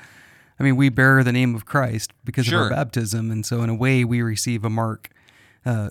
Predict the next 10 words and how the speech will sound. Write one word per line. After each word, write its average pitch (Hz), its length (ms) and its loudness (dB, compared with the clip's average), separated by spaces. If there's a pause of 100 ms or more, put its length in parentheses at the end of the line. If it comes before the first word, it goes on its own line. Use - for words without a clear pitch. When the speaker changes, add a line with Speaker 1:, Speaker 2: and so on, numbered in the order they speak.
Speaker 1:
through 120 160 -2
baptism 107 840 -4
that's - 260 -8 (140)
the, 113 140 -8 (100)
maybe 123 220 -2
the 117 120 0
opposite 113 420 -2
of 110 120 -10
Cain's, 117 460 -6 (800)
um, 117 240 -10